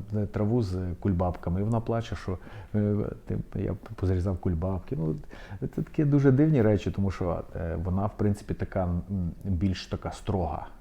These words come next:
то вона така, е, дуже структурована жінка. Все має бути чітко, все має бути зрозуміло. Я більш такий там польотний, там, одуванчик.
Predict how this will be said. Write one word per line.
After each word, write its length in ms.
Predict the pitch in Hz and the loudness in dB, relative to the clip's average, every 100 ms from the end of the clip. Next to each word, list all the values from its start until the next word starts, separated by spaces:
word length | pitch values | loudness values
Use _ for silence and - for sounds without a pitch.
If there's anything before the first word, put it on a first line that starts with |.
| - - - | -18 -16 -10
то 360 | 82 - - 90 90 | -8 -8 -8 -10 -8
вона 140 | 87 | -8
така, 300 | - - - - - - - - | -8 -4 -6 -6 -18 -18 -18 -6
е, 240 | 85 80 | -4 -2
дуже 240 | 85 90 78 | 0 0 -2
структурована 720 | - 95 - 95 92 78 80 | -4 -6 -2 -2 -2 -2 -4
жінка. 420 | 76 78 76 - - - - - - - | -4 -4 -6 -10 -12 -14 -18 -16 -16 -14
Все 220 | - 98 | -6 -2
має 180 | 92 87 | 0 0
бути 240 | 87 95 | -2 -4
чітко, 460 | - 95 85 - 76 | -4 -4 -4 -8 -12
все 200 | - 87 | -6 -4
має 160 | 87 | -2
бути 200 | 85 85 | -2 -2
зрозуміло. 460 | 82 82 80 80 95 | -2 -2 -2 0 4
Я 120 | 139 | 6
більш 160 | 131 - | 6 2
такий 280 | - 92 | -2 -4
там 240 | 85 82 85 - | -4 -2 -2 4
польотний, 720 | 104 98 80 - 80 73 82 82 - | 4 4 -2 -4 -6 -6 -8 -12 -12
там, 140 | 73 65 107 - | -10 -10 -12 -8
одуванчик. 800 | - 101 92 85 71 - - - | -2 0 2 -2 -8 -12 -14 -12